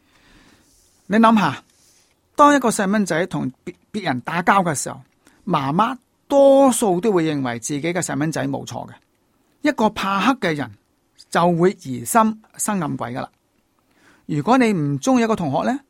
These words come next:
你會覺得佢嘅言語舉動都含有針對你嘅成分。嗱，呢啲就係情緒啦。呢啲情緒都容易使人黑白混淆、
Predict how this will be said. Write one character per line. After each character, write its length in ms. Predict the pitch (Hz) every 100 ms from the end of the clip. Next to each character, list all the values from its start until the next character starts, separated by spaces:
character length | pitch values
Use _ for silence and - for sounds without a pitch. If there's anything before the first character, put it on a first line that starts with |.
| _ -
你 100 | 151
會 160 | 147 151
覺 180 | 165 143
得 120 | 202
佢 200 | 170 151 139
嘅 200 | 147 - _ _
言 220 | 156 143
語 200 | 123 147
舉 240 | 156 147
動 280 | 170 135 131 - _ _
都 120 | 226
含 280 | 160 151 131
有 200 | 127 139
針 300 | - 214 190
對 180 | 170 143
你 120 | 131
嘅 80 | 127
成 180 | - 139
分。 160 | - 127 _ _ _ _ _ _ _ -
嗱， 140 | 151 110 _ _ _
呢 100 | - 285
啲 300 | 269 285 277
就 120 | 147
係 80 | 127
情 180 | 117
緒 180 | 117 120
啦。 120 | 123 - _ _ _ _ _
呢 100 | 311
啲 120 | 339
情 200 | - 147
緒 180 | 123 165
都 180 | 175 277
容 160 | 202 131
易 100 | 131
使 120 | 143
人 320 | 175 143 120 127
黑 180 | - 240 _ _ _
白 260 | 156 139 - _
混 240 | 165 151 143
淆、 200 | 123